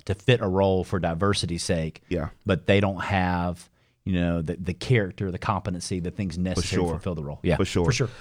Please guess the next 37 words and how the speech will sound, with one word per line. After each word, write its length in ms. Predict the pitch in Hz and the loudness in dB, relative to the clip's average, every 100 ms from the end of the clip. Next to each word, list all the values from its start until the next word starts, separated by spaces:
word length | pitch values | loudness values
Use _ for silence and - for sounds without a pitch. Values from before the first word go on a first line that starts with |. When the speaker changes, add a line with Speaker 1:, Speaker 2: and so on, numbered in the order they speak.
| - - | -2 2
Speaker 2:
Because, 320 | 98 101 98 | 8 8 8
you 60 | 107 | 4
know, 120 | 90 | 6
the, 140 | 92 | 4
w-, 160 | 87 71 | 2 2
we've 160 | 113 131 | 4 8
had 200 | 95 101 | 8 6
to 80 | |
turn 180 | - 101 | 2 4
down 240 | 98 107 127 | 6 6 6
some, 300 | 98 90 - | 2 2 -2
some, 340 | 101 92 80 | -2 0 0
uh, 240 | 90 87 | 0 2
some 180 | 90 95 | 0 2
people 300 | - 107 95 | 2 2 0
who 140 | 95 92 | 0 2
had 320 | 92 90 - - - | 4 2 -2 -12 -2
a 40 | 98 | 10
lot 220 | 101 107 | 12 12
of 80 | 90 | 10
zeal, 380 | 101 107 90 | 8 10 8
but 160 | 90 73 | 4 2
just 180 | 98 - | 2 2
didn't 160 | 90 98 | -2 2
have 200 | 98 87 | 2 2
the 80 | 87 | 2
qualifications, 720 | 92 87 - 95 98 - - | 2 2 0 0 0 0 2
Speaker 1:
Sure. 160 | 131 - - - _ | 2 2 -6 -20 _
Yeah. 100 | 90 | -2
Speaker 2:
you 60 | 92 | 2
know, 180 | 92 90 | 2 2
to, 300 | - 87 - | 4 4 4
to 160 | 95 | 0
meet 240 | 95 92 - | 2 0 0
that 180 | 87 | -2
particular 400 | - - 92 85 | 0 0 2 0
role. 420 | 82 92 85 76 | 2 4 4 0